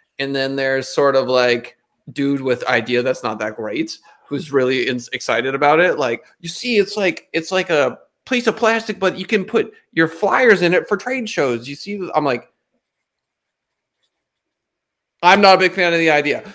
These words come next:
And, and it's hard to say that to someone who's really excited about this idea. And here's the thing, watch me be wrong. Fine.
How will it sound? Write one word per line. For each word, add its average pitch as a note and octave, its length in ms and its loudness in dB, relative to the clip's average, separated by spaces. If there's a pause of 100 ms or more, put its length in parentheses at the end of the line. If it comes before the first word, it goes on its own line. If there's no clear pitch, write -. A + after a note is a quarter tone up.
(160)
And, F3 120 0
and F3+ 200 0
it's E3 160 0
hard G#3 400 2
to F3 80 -6
say F#3+ 260 0
that D#3 220 2
to C3 100 -10
someone B2 600 -6
who's D3+ 220 -6
really D3 440 0
excited C#3+ 640 0 (220)
about C3+ 360 0
this B2+ 160 -4
idea. C3+ 560 0
And F3+ 180 -6
here's F#3 240 -2
the - 60 -10
thing, F#3 180 -2 (220)
watch F#3 320 2
me F3+ 140 -6
be D#3 140 -6
wrong. C3+ 340 -6 (240)
Fine. A3 680 -4